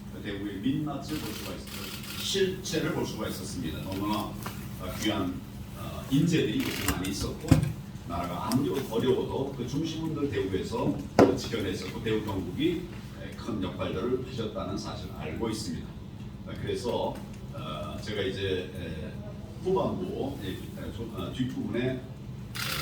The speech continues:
이제 얼마 안, 안 있으면, 어, 우리 컷오프, 어,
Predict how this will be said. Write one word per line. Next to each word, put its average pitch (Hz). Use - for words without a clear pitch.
이제 87
얼마 110
안, 101
안 110
있으면, -
어, -
우리 -
컷오프, 120
어, -